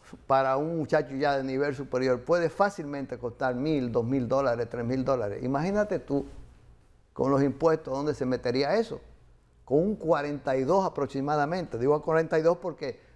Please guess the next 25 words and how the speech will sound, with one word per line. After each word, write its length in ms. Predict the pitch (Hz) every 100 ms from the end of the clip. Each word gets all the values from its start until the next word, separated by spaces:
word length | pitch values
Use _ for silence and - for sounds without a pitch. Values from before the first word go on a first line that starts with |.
| -
veinte, 540 | 113 185 170 - 107
dieciocho 680 | 117 143 139 156 180 143 123
más 500 | 117 123 139 139 - - -
el 140 | 120
flete 500 | 127 175 175 170 - - - _ _ _ _ _ _
que, 180 | 120 113
que 120 | 120
tiene 260 | 113 156 151
que 120 | 139
pagar, 520 | 135 131 131 135 - - - - - - -
se 100 | 110
mete 320 | 101 104 131
por 160 | 170
ahí. 340 | 175 202 262 - - - -
Entonces, 500 | 127 151 156 139 123
señor 440 | - 160 202 180
presidente, 680 | 135 120 117 113 104 92 87 - - - - - _ _ _
por 260 | - 156 143
favor, 480 | 120 113 104 104 92 - - - -
en 180 | 131 156
esa 240 | 185 170
reforma 840 | 156 123 139 139 139 123 117 110 - -
arancelaria 840 | 117 110 110 110 104 110 104 101
que 100 | 95
viene, 400 | 90 85 82 80